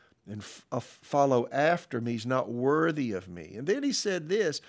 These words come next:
"He who finds his life will lose it." That means, the, how do you translate that? Well, he who does what he wants to do with his life will lose it. And he who loses his life for my sake will find, what does he say?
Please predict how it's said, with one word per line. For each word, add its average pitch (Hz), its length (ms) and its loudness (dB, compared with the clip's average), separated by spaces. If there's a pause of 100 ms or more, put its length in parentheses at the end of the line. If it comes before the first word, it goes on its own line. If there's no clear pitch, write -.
(240)
"He 202 120 2
who 180 140 6
finds 175 480 6
his 143 180 4
life 143 340 4
will 135 120 2
lose 143 360 -2
it." - 140 -12 (720)
That 165 260 2
means, 143 260 2
the, 131 180 0 (220)
how 190 140 4
do - 100 2
you 247 80 2
translate 143 580 -2
that? 85 220 -6
Well, 143 200 2 (300)
he 190 160 2
who 175 120 4
does 147 340 8
what 147 120 4
he 135 60 2
wants 151 380 2
to - 160 -8
do 92 420 -10 (760)
with 104 180 -4
his 85 120 -10
life 67 540 -10 (160)
will 156 140 -2
lose 170 300 -4
it. - 120 -18 (520)
And 120 180 2
he 151 160 6
who 123 140 4
loses 147 560 6
his 101 180 -6
life 95 320 -4
for 95 160 -12
my 104 320 -4
sake 87 360 -6
will 117 100 -8
find, 175 220 -2
what 285 120 -2
does 269 100 -4
he 285 80 -4
say? 214 240 -2